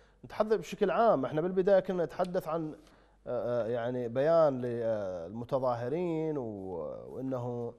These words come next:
المتظاهرين مصرين على، آه، مبادئهم، مصرين على ما خرجوا، آه، عليه. ولكن تدري انت الناس تتصل، عندها، عندها معتقلين وتي تعبر عن،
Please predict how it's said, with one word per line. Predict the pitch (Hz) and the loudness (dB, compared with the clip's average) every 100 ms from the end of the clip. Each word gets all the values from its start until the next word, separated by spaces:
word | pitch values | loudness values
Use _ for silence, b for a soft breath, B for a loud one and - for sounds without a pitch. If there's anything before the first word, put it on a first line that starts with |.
| b b b - | b b b -10
المتظاهرين | 131 139 131 135 131 | -6 -2 0 0 0
مصرين | 127 120 143 131 165 147 | -2 -4 -4 -2 -2 -2
على، | 110 123 120 117 107 - b b b _ | -2 0 0 0 -4 -10 b b b _
آه، | 104 101 98 95 90 80 69 55 50 | -4 -2 -2 -4 -6 -8 -8 -12 -12
مبادئهم، | 113 120 120 117 202 190 180 180 156 | -6 -2 -2 -2 -2 -2 -2 -4 -6
مصرين | 127 131 120 165 | -6 -6 -4 -4
على | 147 123 135 139 | -4 -2 0 -2
ما | 135 139 | 0 -2
خرجوا، | 127 175 175 143 170 180 180 160 | 0 0 0 -2 -4 -4 -6 -6
آه، | 123 127 110 | -4 -4 -2
عليه. | 156 226 170 101 | 0 2 2 -2
ولكن | 95 131 185 180 175 | -4 0 2 0 -4
تدري | 190 180 170 | -2 -2 -2
انت | 143 160 156 - b b b - | -2 -2 -2 -4 b b b -6
الناس | 151 170 139 | 0 0 0
تتصل، | - 175 156 135 143 151 175 - _ _ _ - 165 | -6 -4 -2 -2 -2 -2 -4 -14 _ _ _ -6 -2
عندها، | 175 135 127 | 0 0 -2
عندها | 147 143 | -2 -2
معتقلين | 135 110 - 120 123 135 151 165 | -2 -4 -4 -2 -2 -2 -4 -4
وتي | 165 123 113 135 120 | -6 -8 -8 -8 -8
تعبر | - 117 117 107 | -6 -6 -4 -4
عن، | 98 104 | -4 -8